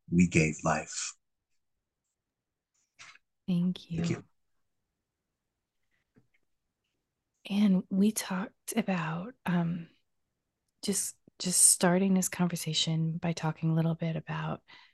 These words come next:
Speaker 2: your framing for Negro Asylum for the Lunatic Insane and,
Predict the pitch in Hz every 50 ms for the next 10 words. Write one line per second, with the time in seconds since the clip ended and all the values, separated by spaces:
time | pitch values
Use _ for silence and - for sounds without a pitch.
0 | _ _ - 196 175 170 165 - - 170 160 165 170 170 170 170 170 165 165 -
1 | - - 170 160 156 156 156 151 156 170 165 - - _ _ - 170 156 - 156
2 | 156 160 - - 170 160 156 160 160 165 165 - - 165 156 156 156 160 160 156
3 | 160 - - - 175 - - 160 160 - - 160 156 156 160 160 151 151 170 165
4 | 151 156 156